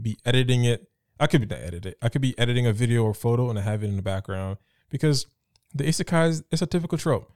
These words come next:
You're gonna have a character, male or female, drop into a video game. They're going to go through the struggle of being in this world because they don't wanna, they wanna go home.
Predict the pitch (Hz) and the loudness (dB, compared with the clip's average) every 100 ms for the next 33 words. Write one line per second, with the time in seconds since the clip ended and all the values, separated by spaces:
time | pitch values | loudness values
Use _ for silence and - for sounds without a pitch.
0 | _ - 123 123 117 113 113 110 - 139 | _ 0 4 6 6 4 0 -4 2 2
1 | 131 131 131 120 120 131 127 - 120 113 | 2 0 0 0 2 2 0 0 -2 0
2 | 110 107 107 - _ - 123 120 123 131 | 0 0 -2 -4 _ -2 0 2 0 0
3 | 117 110 101 107 101 101 - _ _ 110 | 0 2 0 0 -2 -2 -6 _ _ -2
4 | 113 113 107 - 110 120 120 123 120 - | 0 2 0 -2 0 0 0 -2 -2 -2
5 | 120 117 117 117 117 113 113 113 113 - | -4 -2 -2 -2 -2 0 0 -2 -4 -4
6 | 110 107 110 110 110 - 101 107 110 107 | -4 -2 0 -2 -4 -6 -4 -2 -2 -2
7 | 110 113 113 113 113 117 104 110 110 107 | -4 -4 -2 -2 0 0 2 2 2 -2